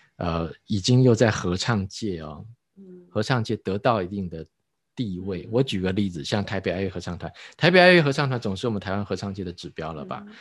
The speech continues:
Speaker 1: 他们在过四十周年的时候，下半场选的压轴的曲子是什么？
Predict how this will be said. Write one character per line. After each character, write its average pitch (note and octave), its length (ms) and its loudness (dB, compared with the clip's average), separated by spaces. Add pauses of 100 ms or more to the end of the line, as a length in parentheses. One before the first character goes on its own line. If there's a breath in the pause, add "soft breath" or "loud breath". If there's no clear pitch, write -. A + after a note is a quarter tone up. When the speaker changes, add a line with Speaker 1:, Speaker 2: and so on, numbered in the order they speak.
(100 loud breath)
Speaker 1:
他 D#3 120 0
们 D#3 120 4
在 C#3 140 4
过 C#3 240 2
四 C3+ 260 -2
十 G#2+ 140 -6
周 G#2+ 220 -2
年 G2 160 -2
的 E2 100 -6
时 - 160 -10
候， F2 260 -10 (300 soft breath)
下 C#3 220 2
半 B2 160 2
场 F#2 120 -4
选 D#2 220 -6
的 D#2+ 120 -6
压 F#2+ 200 -2
轴 D2+ 180 -8
的 D#2+ 80 -10
曲 - 280 -16
子 - 180 -20
是 - 160 -20
什 - 140 -18
么？ - 60 -20